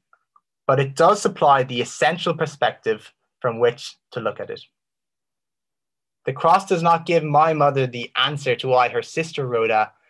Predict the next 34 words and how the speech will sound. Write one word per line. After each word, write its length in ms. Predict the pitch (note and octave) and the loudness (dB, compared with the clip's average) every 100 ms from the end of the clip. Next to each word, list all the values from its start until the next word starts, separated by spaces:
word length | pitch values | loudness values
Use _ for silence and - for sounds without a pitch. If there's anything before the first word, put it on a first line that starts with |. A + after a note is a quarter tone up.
| _ _ | _ _
is 200 | A2+ A2+ | -14 -12
no 260 | A2 A#2+ B2+ | -6 0 0
longer 400 | B2+ B2 B2+ A#2 | 2 0 0 -6
here 180 | A2 G#2+ | -4 -6
with 160 | - | -6
us, 200 | - - - | -10 -8 -2
but 140 | C#3 | 0
it 240 | C#3 C3+ | 0 -2
does 300 | - E3 F3+ | 0 0 0
assure 400 | D#3+ C3+ D#3+ D3+ | -4 -4 0 0
her 160 | B2 A#2 | 0 -4
that 180 | A2 - | -4 -6
Rhoda's 480 | A#2+ B2+ D#3 E3 E3 | -2 0 0 -2 -2
death 300 | A#2+ G#2 - _ _ _ _ _ _ _ _ _ _ _ | 0 0 -2 _ _ _ _ _ _ _ _ _ _ _
was 140 | - - | -10 -4
not 320 | B2 C#3+ C3 | 2 2 2
meaningless, 560 | A#2 G#2+ G#2+ G#2 - - | -4 -8 -10 -12 -12 -10
but 160 | A2+ | -6
rather 360 | A#2 A2 A2 A2 | -2 0 0 -4
eternally 1040 | - - - - C3+ B2+ B2 A#2+ A2 A2 _ _ _ _ - | -8 -12 -18 -6 -4 -4 -6 -8 -12 -16 _ _ _ _ -16
meaningful. 720 | A2 A2+ G#2+ G#2 - - _ _ _ _ _ _ _ _ _ _ _ _ _ _ _ - | -10 -8 -10 -14 -14 -16 _ _ _ _ _ _ _ _ _ _ _ _ _ _ _ -12
The 80 | |
cross 440 | C3 - D#3 E3 E3+ | -8 0 2 2 0
does 140 | C#3 | -4
not 180 | C#3 D3 | -2 -2
give 140 | C#3+ | -4
my 140 | B2+ A#2+ | -4 -4
mother 340 | A2+ A2+ A2 - _ _ _ _ _ _ - | -4 -6 -8 -12 _ _ _ _ _ _ -6
any 180 | C#3 D3 | -4 -2
more 180 | C3+ B2+ | -2 -4
time 300 | - B2 A2+ | -4 -4 -4
with 120 | A2 | -10
her 120 | G#2+ | -12
sister, 420 | - G2+ - - | -14 -18 -14 -16